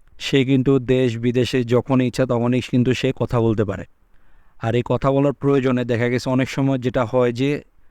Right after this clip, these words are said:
আ, অন্য কোনো ডিভাইসে যদি তোমার এই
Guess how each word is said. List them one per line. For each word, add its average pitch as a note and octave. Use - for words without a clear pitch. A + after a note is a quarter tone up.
আ, C3+
অন্য D3
কোনো C#3+
ডিভাইসে B2
যদি C3
তোমার A#2
এই C#3